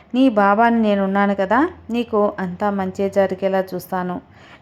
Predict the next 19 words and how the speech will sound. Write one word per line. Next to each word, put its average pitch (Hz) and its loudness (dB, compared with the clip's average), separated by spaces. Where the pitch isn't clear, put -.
నువ్వు 285 4
తప్పొప్పులు 247 -2
చేసినా 226 -4
నిన్ను 214 0
సరైన 202 2
మార్గంలో 190 -2
నడిపిస్తాను. 185 -4
నీకు 214 -4
ఇష్టం 202 -4
వచ్చినట్టు 190 -4
ఉండు. 208 -2
అంతా 190 0
ఆనందంగా 214 2
ఉంటుంది. 185 -2
నీకు 269 0
న్యాయం 214 2
అనిపించింది 208 0
తప్పక 208 -2
చెయ్యి. 185 0